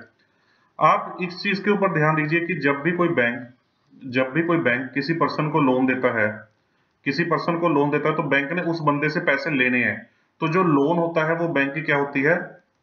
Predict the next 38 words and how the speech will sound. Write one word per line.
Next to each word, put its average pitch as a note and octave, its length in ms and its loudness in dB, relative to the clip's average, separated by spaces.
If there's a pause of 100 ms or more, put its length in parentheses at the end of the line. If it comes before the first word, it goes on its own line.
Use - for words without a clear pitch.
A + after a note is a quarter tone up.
Asset C#3+ 300 0
होती A#2 240 -2
है। G#2 120 0 (600)
Bank B2 300 0
की C3+ 60 -6
क्या C3+ 140 2
होती C3 220 -2
है? F3+ 280 0
Asset B2+ 280 0
होती A2+ 220 -2
है। G#2 120 0 (480)
तो F3 100 2
जो F#3+ 120 2
bank D3+ 460 2
की F#3 80 0
balance D3 320 -2
sheet E3 120 -2
बनती C#3 320 0
है, C3 460 0 (240)
bank B2+ 360 0
की D#3+ 100 -2
जो D#3+ 120 0
बैलेंस C3 280 2
sheet D3+ 160 -4
बनती C3 300 0
है, B2 220 2 (1600)
टी C#3 320 -4
format D#3 340 2
में D#3+ 120 0
नहीं D#3+ 100 2
होती D3 180 0
वो C#3+ 100 2
बैलेंस C3 220 4
sheet, E3+ 120 -2
उनका C#3+ 220 2
अलग C3 240 4
format B2+ 320 0
है। D3 200 -4